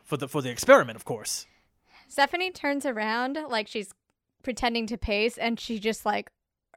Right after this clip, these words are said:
Speaker 2: her face is just like, "Holy fucking shit, holy fucking shit."
Speaker 1: Yeah,
Speaker 2: Okay.
Speaker 1: Ellie, Ellie makes
Speaker 2: Ugh.
Speaker 1: big eyes at you when you turn around, like,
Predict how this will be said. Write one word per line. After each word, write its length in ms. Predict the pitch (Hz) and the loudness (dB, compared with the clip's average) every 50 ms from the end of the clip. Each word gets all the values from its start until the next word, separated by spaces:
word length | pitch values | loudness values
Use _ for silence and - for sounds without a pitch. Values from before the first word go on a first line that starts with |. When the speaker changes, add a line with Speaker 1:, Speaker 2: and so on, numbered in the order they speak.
| - _ - | -14 _ -4
Speaker 2:
her 180 | 233 247 240 | -2 -2 -2
face 320 | - - 233 226 226 - - | -2 -2 -2 -2 -2 -4 -8
is 80 | 220 | -12
just 200 | - - 190 - | -12 -12 -12 -10
like, 160 | 220 208 - | -10 -10 -10
"Holy 520 | - - - - - - - - - - - | -12 -20 -20 -20 -20 -20 -20 -20 -18 -20 -20
fucking 440 | - - - - - - - 190 202 | -20 -18 -18 -18 -18 -18 -18 -16 -14
shit, 340 | - - - 180 170 - - - | -14 -12 -10 -10 -10 -12 -12 -14
holy 260 | 240 208 175 - 165 | -14 -14 -14 -14 -18
fucking 400 | - _ - - - - - - 269 | -20 _ -20 -20 -20 -20 -20 -20 -18
shit." 220 | - 233 214 - - | -14 -14 -14 -6 2
Speaker 1:
Yeah, 180 | - 147 127 117 | 2 4 4 4
Speaker 2:
Okay. 80 | - 139 | 2 2
Speaker 1:
Ellie, 380 | 139 139 139 139 135 131 135 | 4 6 6 4 4 2 2
Ellie 180 | 147 143 143 139 | 4 4 6 6
makes 160 | 139 135 - | 4 2 2
Speaker 2:
Ugh. 60 | - | 4
Speaker 1:
big 140 | - 160 127 | 4 4 6
eyes 160 | 131 127 123 | 6 4 4
at 160 | 127 120 - - | 4 0 0 -2
you 240 | 123 110 107 107 - _ _ | -2 -4 -4 -6 -8 _ _
when 120 | 139 127 | -6 -4
you 80 | 120 120 | -4 -4
turn 160 | - 131 117 | -4 -4 -4
around, 300 | 113 113 113 113 110 113 | -4 -2 -2 -2 -4 -4
like, 260 | 113 113 113 - - | -4 -6 -6 -8 -10